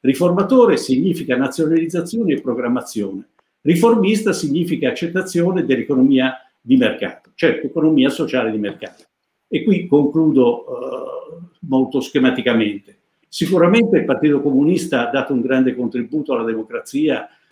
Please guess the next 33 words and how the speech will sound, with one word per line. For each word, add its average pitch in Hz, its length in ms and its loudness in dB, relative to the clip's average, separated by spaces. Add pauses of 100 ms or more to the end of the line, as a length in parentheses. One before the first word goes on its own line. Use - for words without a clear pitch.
(180)
eh, 123 480 4
e 131 60 6
alla 127 160 2
tutela 139 360 -2
sociale 123 840 -2 (300)
i-, 123 500 2
in 139 160 2
Italia. - 580 -2 (360)
Credo 190 440 4
che, 147 580 -2
eh, 123 380 -12 (800)
per 147 180 4
me 208 360 0
gli 135 120 -2
aspetti 156 380 0
più 156 140 0
interessanti 147 640 0
del 131 100 2
Partito 135 360 -4
Comunista 156 600 0
sono 139 340 -2
le 120 80 -4
sue 139 200 -2
esperienze 131 520 -2
di 117 80 -6
governo, 107 600 -4 (320)
cioè 135 260 0
tra 131 140 -2
il 113 100 -4
quarantaquattro 135 720 0
e - 40 0
il - 60 -10
quarantasette 160 1040 -2